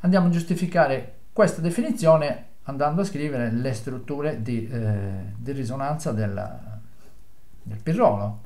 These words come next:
E notate che questo doppietto è, è appunto questo che è presente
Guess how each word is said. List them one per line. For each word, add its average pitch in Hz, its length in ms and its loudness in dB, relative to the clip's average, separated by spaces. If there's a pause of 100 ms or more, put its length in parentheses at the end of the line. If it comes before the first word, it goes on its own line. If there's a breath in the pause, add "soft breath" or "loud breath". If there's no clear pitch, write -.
(1200 soft breath)
E 151 480 0
notate 151 500 4
che 120 80 -8
questo 131 260 -4
doppietto 127 600 -2
è, 113 240 -6
è 123 180 -2
appunto 120 460 -2
questo 175 880 4
che 143 300 0
è 151 40 -8
presente 123 800 0